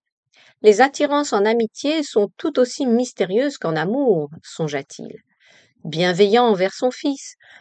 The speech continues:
monsieur Follet s'accusa ensuite de juger un peu vite sur les apparences, alors que ce camarade pouvait présenter d'autres intérêts qui ne se voyaient pas au premier coup d'œil. Le second jour d'entraînement s'acheva sur ces entrefaites.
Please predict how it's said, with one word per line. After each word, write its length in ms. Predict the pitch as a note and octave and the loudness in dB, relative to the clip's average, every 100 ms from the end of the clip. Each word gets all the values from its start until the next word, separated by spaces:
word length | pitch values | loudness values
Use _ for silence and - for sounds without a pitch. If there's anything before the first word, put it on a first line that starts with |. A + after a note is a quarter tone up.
| _ | _
monsieur 300 | G#3+ A3+ D#4+ | 0 2 2
Follet 420 | D4+ C4 G#3 F#3+ B3 | 2 4 6 6 4
s'accusa 500 | G#3 G3 G#3 G#3 G#3 | 0 -2 -4 2 2
ensuite 520 | F#3 - - E3+ F3 | 2 -6 -10 -10 -6
de 140 | E3 | -6
juger 360 | D#3+ E3+ D#3+ F#3 | -4 -4 -2 0
un 120 | E3 | -2
peu 120 | - | -2
vite 420 | D#3+ C#3+ D#3 F#3 | -6 -6 -8 -8
sur 200 | - - | -8 -6
les 180 | D3 D3 | -4 -4
apparences, 560 | D3+ F#3 G3+ B3 A#3+ A3 - - - - | -4 -4 -2 0 0 -4 -20 -20 -20 -8
alors 320 | - G#3+ A3 A3 | 2 6 6 4
que 120 | G3 | -2
ce 180 | - F3+ | 0 -4
camarade 600 | E3 D3 D3 E3 G#3+ A3 | -4 -4 -4 2 4 4
pouvait 260 | - E3 F3+ | -2 -4 -4
présenter 480 | - D#3 D#3+ D#3+ F3 | -4 -6 -4 -4 -4
d'autres 560 | D3 G3+ G#3 - D#3 | 2 4 4 2 -6
intérêts 540 | E3 E3+ B3+ D4 C4 G3 - - _ - | -4 -4 -4 -2 -2 -2 -10 -20 _ -10
qui 160 | - | -2
ne 100 | E3 | -2
se 140 | D3 D#3+ | -2 -4
voyaient 320 | D#3 D3+ D3 | -2 -2 -2
pas 180 | G3 F#3 | 0 0
au 60 | |
premier 340 | D#3+ D#3+ D#3+ E3 | 0 -2 -2 -4
coup 160 | - | -4
d'œil. 480 | B3 A3+ G3 E3 C#3+ - _ _ _ _ _ _ _ | 4 6 6 2 -6 -14 _ _ _ _ _ _ _
Le 120 | D#3+ | -8
second 380 | D#3 F3+ E3+ F#3 | -4 -4 0 0
jour 280 | E3 F#3 F#3+ | 0 -2 -2
d'entraînement 760 | F#3+ F3+ G#3+ A3 A3+ A#3+ E4+ | -2 0 4 4 4 4 0
s'acheva 540 | G4 E3+ - E3 E3+ E3+ | -2 -6 -6 -4 -2 -4
sur 180 | E3 | -6
ces 220 | - D#3+ D3+ | -8 -8 -6
entrefaites. 500 | D3+ G3 G3 - | -6 -6 -4 -6